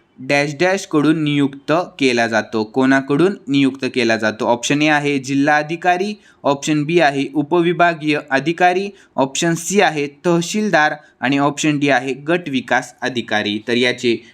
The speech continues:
योग्य उत्तर आहे ऑप्शन सी तहसीलदार. लक्षात ठेवा मित्रांनो, ऑप्शन सी तहसीलदार. पुढील प्रश्न, महाराष्ट्रातील ग्राम स्वच्छता अभियानाला कोणत्या संतांचे नाव दिलेले आहे? खूप इम्पॉर्टंट प्रश्न आहे.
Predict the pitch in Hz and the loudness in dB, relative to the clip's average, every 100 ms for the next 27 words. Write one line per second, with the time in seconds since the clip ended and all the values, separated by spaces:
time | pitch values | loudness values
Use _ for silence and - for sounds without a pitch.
0 | - 143 175 170 185 160 170 160 147 135 | -4 0 0 2 2 2 0 0 2 0
1 | 131 135 135 165 160 - 135 131 - - | -2 -6 -4 -4 -2 0 -2 -2 -6 -2
2 | 147 135 135 120 107 107 110 - 139 135 | 0 0 0 -2 2 0 0 -2 -2 0
3 | 143 139 135 135 143 131 131 151 143 - | 0 0 0 0 2 0 0 -4 -4 -2
4 | 123 131 - 139 123 - 113 107 98 95 | -2 -2 -2 0 0 -2 -2 0 0 -2
5 | - _ _ _ _ _ _ - 196 233 | -10 _ _ _ _ _ _ 0 2 0
6 | 220 220 214 208 214 214 139 196 185 214 | 0 -2 -2 -2 -2 -2 -2 0 0 0
7 | 220 - 208 214 214 185 139 - 139 170 | -4 -4 0 0 0 -4 -4 -6 0 0
8 | 190 202 - 196 196 - 208 185 180 - | 0 -4 -4 -4 -4 -2 -2 2 0 2
9 | 143 151 170 175 180 175 135 131 - - | -2 0 0 2 2 2 4 0 -2 -4
10 | 175 185 185 175 196 190 190 165 156 156 | 0 2 0 0 2 2 0 -2 0 0
11 | 151 147 147 151 147 139 131 127 127 117 | 0 -2 -2 -2 0 2 2 2 0 0
12 | 113 113 117 123 175 165 151 143 156 156 | 2 2 0 0 -2 0 -2 0 -4 -2
13 | 160 165 160 170 160 175 - - | -4 -2 -2 0 0 0 -10 -16